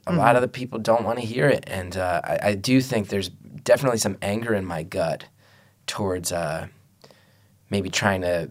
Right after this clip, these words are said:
Speaker 1: do my part to correct that and gi-, and give people somebody. And, uh, it's funny with my T V show, I'll never forget one of the big impetuses behind me starting this podcast. And this is not a story I think I've told publicly, um, in this context, but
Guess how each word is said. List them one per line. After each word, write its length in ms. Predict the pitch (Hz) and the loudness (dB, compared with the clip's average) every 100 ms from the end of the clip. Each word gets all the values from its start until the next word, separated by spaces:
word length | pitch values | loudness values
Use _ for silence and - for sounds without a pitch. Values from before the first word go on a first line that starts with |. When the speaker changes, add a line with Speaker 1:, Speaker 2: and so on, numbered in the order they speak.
| - 98 | -10 -6
Speaker 1:
do 160 | 104 | -2
my 180 | 98 92 | 0 0
part 260 | 104 92 - | 0 0 -2
to 100 | 85 | -4
correct 320 | 95 101 104 | -2 -2 0
that 180 | 95 67 | -2 -2
and 140 | 85 | -8
gi-, 100 | 92 | -8
and 180 | 92 90 | -6 -6
give 160 | 101 98 | -6 -4
people 240 | 107 - | -6 -6
somebody. 540 | - 98 107 95 90 110 | -4 0 2 2 2 -2
And, 120 | 110 - - - | -4 -12 -8 0
uh, 60 | 120 | 2
it's 200 | 143 - | 2 2
funny 220 | 170 180 | 2 4
with 100 | 156 | 2
my 100 | 147 | 2
T 240 | 147 156 | 0 -2
V 140 | 175 190 | -2 2
show, 180 | 151 120 | 4 6
I'll 140 | 123 | 6
never 240 | 147 190 | 4 4
forget 520 | 196 170 147 117 82 - _ _ _ _ _ _ _ _ - | -2 0 6 6 6 -2 _ _ _ _ _ _ _ _ 0
one 160 | 131 165 | 6 6
of 60 | |
the 80 | 160 | 6
big 460 | 110 139 147 127 - - - - - - - | 6 4 4 -2 -12 -20 -20 -20 -20 -20 -6
impetuses 580 | - 135 139 120 113 101 | -2 0 2 0 0 0
behind 240 | 107 113 110 | 2 4 4
me 60 | |
starting 320 | 107 107 104 | 4 4 2
this 140 | 104 - | 2 2
podcast. 640 | 104 98 - 67 - - | 2 2 0 -4 -4 -6
And 100 | 113 | 0
this 60 | 139 | 0
is 60 | 320 | 2
not 160 | 180 | 2
a 40 | 143 | 2
story 280 | - 139 | 4 6
I 40 | 127 | 6
think 200 | 135 123 | 4 -2
I've 120 | 110 | -2
told 400 | - 160 131 101 | 4 4 4 4
publicly, 480 | 143 156 - 110 104 - - - - - | 6 6 4 0 0 -6 -20 -20 -20 -4
um, 220 | 104 95 | 0 0
in 160 | 98 117 | 0 -2
this 100 | 107 | -2
context, 480 | - 143 143 120 - | 2 2 4 0 4
but 220 | 107 | 6